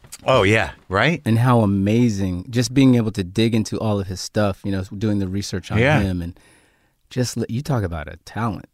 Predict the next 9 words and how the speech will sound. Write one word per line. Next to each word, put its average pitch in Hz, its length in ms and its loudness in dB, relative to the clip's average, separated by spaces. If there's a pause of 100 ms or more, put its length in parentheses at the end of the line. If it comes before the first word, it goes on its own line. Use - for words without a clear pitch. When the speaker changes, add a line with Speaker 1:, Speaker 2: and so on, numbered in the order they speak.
(260)
Speaker 1:
Right? 175 300 2 (160)
Everything. 180 560 0
Speaker 2:
Everything. 92 680 -6 (100)
Speaker 1:
It's 120 200 -6
crazy. 190 380 0
Speaker 2:
At 92 160 2
a - 20 -2
high 127 340 2
level. 120 340 0